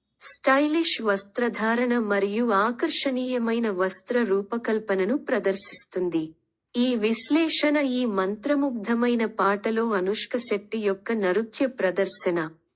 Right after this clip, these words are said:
శైలి మరియు దుస్తులు యొక్క సూక్ష్మ నైపుణ్యాలను పరిశీలిస్తుంది. ఎన్ ఇధయం లో అనుష్క శెట్టి నృత్య ప్రదర్శన చక్కదనం,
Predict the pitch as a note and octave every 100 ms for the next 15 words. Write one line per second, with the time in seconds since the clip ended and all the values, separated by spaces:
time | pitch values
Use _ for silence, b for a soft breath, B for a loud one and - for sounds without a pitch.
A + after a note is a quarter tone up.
0 | _ _ - - C4 C4 D4 E4 D4+ B3+
1 | A#3 A#3+ B3 G3+ - - - C#4+ C4+ A#3+
2 | A#3+ G#3+ G#3+ B3 C4 C4 - D4+ C#4 G#3
3 | G#3+ - A3 G3+ G3 F#3+ A#3+ D4 A3+ G3
4 | G3 A#3 G3+ F#3+ - F#3+ F3 E3 D3+ -
5 | _ _ _ A3 A#3+ D4 D#4+ C4+ G3+ A3+
6 | G#3+ G#3 G3 - _ _ - G#3+ C4+ D4+
7 | G#3+ A3+ C#4 - D#4 C4 A#3+ A3+ - B3
8 | G3 G3+ A#3 - - - F#3 F#3 A#3 -
9 | A#3+ A3+ G#3+ F#3+ F#3 A3 G3+ G3+ G#3+